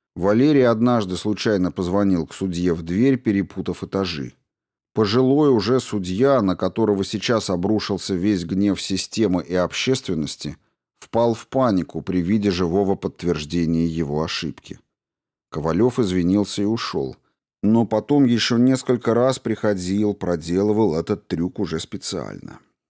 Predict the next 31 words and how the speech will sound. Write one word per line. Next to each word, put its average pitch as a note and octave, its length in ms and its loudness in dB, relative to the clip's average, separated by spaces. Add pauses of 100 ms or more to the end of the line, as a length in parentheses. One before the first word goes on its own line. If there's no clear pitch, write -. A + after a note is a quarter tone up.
Не D#3+ 140 -2
нужно D#2+ 360 -2
было A#2+ 260 -6
ничего D2+ 460 -6
говорить. C#2 600 -10 (480)
Никто G2+ 400 0
из C#3+ 120 2
сотрудников B2 760 0
прокуратуры A2 720 2
и G#2 60 2
милиции G#2 580 2
не A2 160 4
предполагал B2 760 0
тогда, F2+ 400 -2
что G#2 220 -6
судят G2 400 -4
невиновных. F2+ 800 -2 (500)
В E2 100 -10
деле C3 280 2
было A#2 260 2
два G2 220 0
чистосердечных G2+ 880 -6
признания – E2 720 -4 (400)
а - 100 -8
преступление G2+ 680 0
для F2 180 0
Витебска G#2+ 540 -4
было F#2 280 -2
громким G#2 520 -2
и F#2 160 -8
беспрецедентным. D#2+ 1080 -8